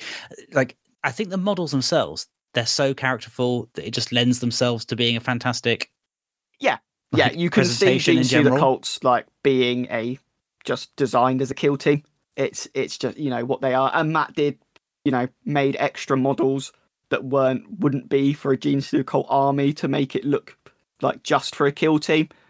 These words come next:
Speaker 2: which is really nice. Like, that little extra mile, like, goes a long way.
Speaker 1: Oh, totally. Yeah, yeah. And I, and I think the difference between the armies is often, I suppose, in the style as well.
Speaker 2: Mm.
Speaker 1: Like,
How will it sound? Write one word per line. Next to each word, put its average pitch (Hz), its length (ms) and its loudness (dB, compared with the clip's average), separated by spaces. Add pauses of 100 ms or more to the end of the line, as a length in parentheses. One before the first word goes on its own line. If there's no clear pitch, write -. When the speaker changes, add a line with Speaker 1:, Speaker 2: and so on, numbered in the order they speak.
(120)
Speaker 2:
which 143 200 0
is 131 100 -4
really 139 220 4
nice. 143 480 0
Like, 139 220 0
that 135 180 2
little 117 320 0
extra 135 560 -2 (260)
mile, 131 460 0 (260)
like, 127 220 -4
goes 131 220 0
a 131 40 -2
long 131 220 0
way. 147 240 -2 (160)
Speaker 1:
Oh, 101 200 0
totally. 92 420 -6 (200)
Yeah, 101 220 -4
yeah. 95 180 -6
And 117 140 0
I, 127 220 0
and 127 320 0 (520)
I 135 80 2
think 135 280 0 (420)
the 120 160 -4
difference 120 460 -4
between 107 720 -2
the 117 180 2
armies 107 500 0
is 110 140 -4
often, 95 480 -4 (540)
I 120 60 -2
suppose, 113 200 0
in 117 140 0
the 110 80 -4
style 127 400 2
as 123 100 -4
well. 127 320 0 (420)
Speaker 2:
Mm. 180 160 0
Speaker 1:
Like, 104 280 -2